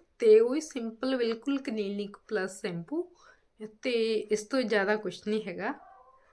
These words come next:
ਬਸ ਮੈਂ ਤਾਂ ਬਲਕਿ ਕਈ ਵਾਰ ਇਸ ਤਰ੍ਹਾਂ ਵੀ ਹੋ ਜਾਂਦਾ ਹੈ ਵੀ ਜਦੋਂ ਕੋਈ ਸ਼ੈਂਪੂ ਵਗੈਰਾ ਨਹੀਂ ਮਿਲਦਾ, ਜਦ ਕਿ ਉਹ ਚੀਜ਼ ਨਹੀਂ ਕਰਨੀ ਚਾਹੀਦੀ ਕਿ ਬਹੁਤ ਜ਼ਿਆਦਾ ਨੁਕਸਾਨ ਕਰ ਜਾਂਦੀ ਹੈ। ਤੇ ਜਿਹੜਾ ਕੱਪੜੇ ਧੋਣ ਵਾਲਾ ਸੋਡਾ ਹੁੰਦਾ ਹੈ, ਤੇ ਮੈਂ ਤਾਂ ਸੋਡੇ ਦੇ ਨਾਲ ਵੀ ਸਿਰ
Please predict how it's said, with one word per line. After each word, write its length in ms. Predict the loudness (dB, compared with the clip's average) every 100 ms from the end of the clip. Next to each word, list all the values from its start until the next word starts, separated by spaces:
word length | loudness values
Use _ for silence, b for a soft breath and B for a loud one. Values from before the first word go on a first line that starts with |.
| b -12
ਬਸ 420 | -8 -8 -8 -8
ਮੈਂ 320 | 0 6 6
ਤਾਂ 360 | 6 2 0 -2 -8 b b b
ਬਲਕਿ 380 | 0 2 2 0
ਕਈ 220 | 2 2
ਵਾਰ 200 | 2 0 0 -6
ਇਸ 80 |
ਤਰ੍ਹਾਂ 240 | -6 -2 -2
ਵੀ 120 | -2
ਹੋ 100 | -2
ਜਾਂਦਾ 340 | -2 -4 -2 -2
ਹੈ 120 | -2 -6 b b b -14 -6
ਵੀ 200 | 2 2 4
ਜਦੋਂ 300 | 2 0 0
ਕੋਈ 160 | -2
ਸ਼ੈਂਪੂ 460 | 0 -2 -2 -4 -8
ਵਗੈਰਾ 300 | -2 0 0
ਨਹੀਂ 100 | 0
ਮਿਲਦਾ, 260 | -2 -2 -2
ਜਦ 240 | -4 -6 -4
ਕਿ 60 |
ਉਹ 180 | -2 -2
ਚੀਜ਼ 360 | -2 -4 0 2 2
ਨਹੀਂ 240 | 0 -2 -2
ਕਰਨੀ 360 | -2 -2 -4
ਚਾਹੀਦੀ 360 | -4 -4 -2 -4
ਕਿ 240 | -6 -8 -10 -10
ਬਹੁਤ 300 | -6 -6 -4
ਜ਼ਿਆਦਾ 200 | -4 -4
ਨੁਕਸਾਨ 640 | -4 -8 -10 -8 -8 -8
ਕਰ 220 | -6 -6
ਜਾਂਦੀ 460 | -6 -8 -6 -4 -6
ਹੈ। 80 | -8 -12 b b b b -6
ਤੇ 380 | 2 6 6 4
ਜਿਹੜਾ 300 | 0 -2 0
ਕੱਪੜੇ 380 | 0 -2 -2 -2
ਧੋਣ 300 | -2 -2 0
ਵਾਲਾ 280 | 0 0 0
ਸੋਡਾ 400 | 0 -2 0 2
ਹੁੰਦਾ 260 | 2 0 -2
ਹੈ, 60 |
ਤੇ 140 | -2 -2
ਮੈਂ 420 | -2 -2 0 0
ਤਾਂ 180 | 0 -2
ਸੋਡੇ 400 | -2 -2 4 4
ਦੇ 80 | 2
ਨਾਲ 300 | -2 -2 -2
ਵੀ 120 | -4
ਸਿਰ 260 | -6 -10